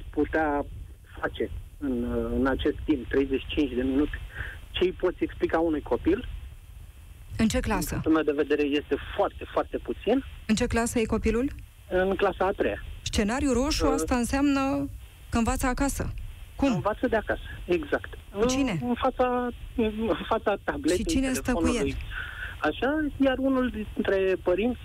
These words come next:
Speaker 1: efectiv, uh, și-a sacrificat cariera și, uh, rămâne să, să stea cu copilul, copiii, de fapt,
Speaker 2: Asta
Speaker 1: în situația
Speaker 2: înseamnă că
Speaker 1: noastră.
Speaker 2: a renunțat la serviciu. Soția
Speaker 1: Exact.
Speaker 2: dumneavoastră sau dumneavoastră?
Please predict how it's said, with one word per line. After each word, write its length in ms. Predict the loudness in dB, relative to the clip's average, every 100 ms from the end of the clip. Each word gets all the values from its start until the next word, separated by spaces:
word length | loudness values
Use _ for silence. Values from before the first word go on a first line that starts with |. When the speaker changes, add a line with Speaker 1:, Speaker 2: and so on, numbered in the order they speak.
| -2
Speaker 1:
efectiv, 520 | 0 0 -2 -2 -4 2
uh, 380 | 2 4 2 2
și-a 140 | 2 2 2 0
sacrificat 500 | -2 -4 -6 0 0
cariera 600 | 0 0 0 0 2 0
și, 440 | 0 -2 0 0 -4 -8 -14 -16 -16 -18 -14 0
uh, 100 | 2 4 4
rămâne 300 | 2 0 0 -2 2
să, 380 | 4 4 2 2
să 80 | 0
stea 140 | 0 -2
cu 300 | 0 0 0
copilul, 400 | 0 -2 0 -4 -6 -14 -6
copiii, 360 | -2 -2 -2
de 100 | -4 -6
fapt, 200 | -6 -6
Speaker 2:
Asta 720 | -12 -18 -20 -20 -20 -18 -6 -2
Speaker 1:
în 40 |
situația 200 | 2 2
Speaker 2:
înseamnă 340 | 2 2 2 2
că 100 | 2
Speaker 1:
noastră. 160 | 0 2
Speaker 2:
a 40 |
renunțat 500 | 2 0 2 0 2
la 140 | 0
serviciu. 580 | 2 2 2 2 0 -2 -2 -2 -2
Soția 220 | 0 0 2
Speaker 1:
Exact. 180 | 2 2
Speaker 2:
dumneavoastră 600 | 2 2 2 2 0 0
sau 220 | 2 2
dumneavoastră? 600 | 4 2 2 2 2